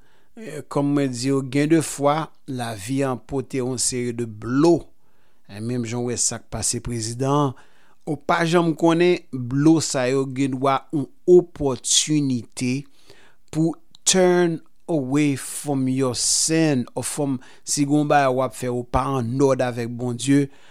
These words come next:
pou fon ti panse, paske lò ap ou le ou le ou le ou le ou pa vle tande a, ou pa janm konnen. E mwen, sa fè mwen renmen istwa Prodigal Son nan, ou swa The Prodigal Father, paske, you know, wherever you are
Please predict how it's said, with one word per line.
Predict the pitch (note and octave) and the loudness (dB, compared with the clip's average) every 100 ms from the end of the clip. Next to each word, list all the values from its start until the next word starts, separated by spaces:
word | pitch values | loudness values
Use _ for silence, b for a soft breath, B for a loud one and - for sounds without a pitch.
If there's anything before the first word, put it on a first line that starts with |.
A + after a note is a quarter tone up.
| b - - | b -14 -4
pou | F#3 | -4
fon | - E3 | 0 0
ti | C#3 D#3+ | 0 -2
panse, | - D3 - G#3 | -2 -2 0 -2
paske | C3 - D3 | -2 -4 -2
lò | C#3+ D#3 | 0 0
ap | D#3+ - | 0 -2
ou | E3+ | -2
le | C#3 C#3 | 0 0
ou | C#3+ C#3 | 0 0
le | C3+ | -2
ou | C3 C#3 | 0 -2
le | C3 | 0
ou | B2 C3 | -2 -2
le | C3 B2 | -2 -2
ou | |
pa | C#3 B2 | -2 -4
vle | A2+ B2 | -4 -6
tande | B2+ A#2+ A#2 A2+ | -4 -4 -6 -6
a, | A2 - - | -8 -8 -8
ou | D3+ | -8
pa | - - D3 B2+ | -8 -8 -4 -2
janm | C3 B2 A#2+ | -2 -2 -4
konnen. | C3 B2+ C#3+ D3+ C3 B B B B | -4 -2 0 0 -4 B B B B
E | - D#3 D3+ | 2 2 2
mwen, | D3 D3 | 0 0
sa | - - D#3+ | -2 -2 -2
fè | - C#3 | -2 -2
mwen | C3 C#3+ | 0 0
renmen | C3 C3 D#3+ | 0 0 -2
istwa | A#2+ - D3 A#2 - | -4 -4 -4 -6 -4
Prodigal | C3 B2 A#2+ B2 | -4 -4 -4 -6
Son | A#2+ - A#2+ B2 | -2 -2 -2 -2
nan, | D3+ B2+ | -2 -2
ou | |
swa | - - A2+ G2 | -4 -4 -4 -6
The | - | -8
Prodigal | - B2 A#2 - C#3+ C#3+ | -2 0 0 -2 0 0
Father, | - D3+ C#3 D#3 C#3+ C3+ B2+ B B B B B - | -2 -4 -4 -4 -4 -6 -10 B B B B B 0
paske, | C3+ - D3 C#3+ C3+ - - - - | 2 2 2 0 0 -4 -20 -12 -2
you | C#3 | 0
know, | C#3 B2+ - | 2 -2 -6
wherever | C3+ C#3+ - E3+ D#3+ D#3+ | -2 -2 0 -2 -2 -2
you | D3+ D3 - | 0 -2 0
are | E3+ G#3 E3 | 2 2 0